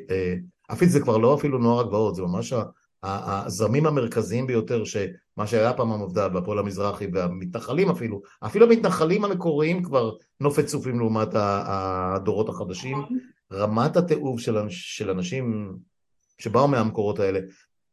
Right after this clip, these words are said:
Speaker 1: כלפי החרדלים, כלפי הזרם הבאמת פושע, המטורף הזה, היא בל יש-, בל, בל, והם מכירים אותם. זאת אומרת, כל מי שאני מדבר איתו אומר לי,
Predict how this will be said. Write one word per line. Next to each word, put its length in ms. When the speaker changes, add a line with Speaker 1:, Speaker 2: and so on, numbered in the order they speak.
Speaker 1:
כלפי 240
החרדלים, 540
כלפי 260
הזרם 460
הבאמת 840
פושע, 420
המטורף 520
הזה, 240
היא 380
בל 300
יש-, 160
בל, 180
בל, 280
והם 160
מכירים 380
אותם. 240
זאת 80
אומרת, 300
כל 100
מי 100
שאני 140
מדבר 200
איתו 140
אומר 180
לי, 200